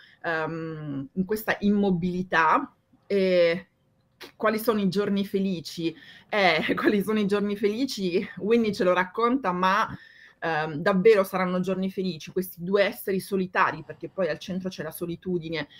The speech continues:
eh, in un mondo che si sta estinguendo.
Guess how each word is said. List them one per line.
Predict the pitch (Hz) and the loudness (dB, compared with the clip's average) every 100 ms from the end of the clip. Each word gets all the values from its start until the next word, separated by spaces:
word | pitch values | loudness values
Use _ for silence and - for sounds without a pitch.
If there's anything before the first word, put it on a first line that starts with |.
| - - - | -20 -16 -2
eh, | 175 170 156 | 0 2 4
in | 190 | 4
un | 208 | 4
mondo | 208 226 220 214 | 0 0 0 0
che | 185 | -4
si | 185 | -8
sta | 180 196 | -2 -2
estinguendo. | 196 - - 196 196 190 165 160 170 170 165 170 | -2 -8 -6 -4 0 2 0 -2 0 4 4 0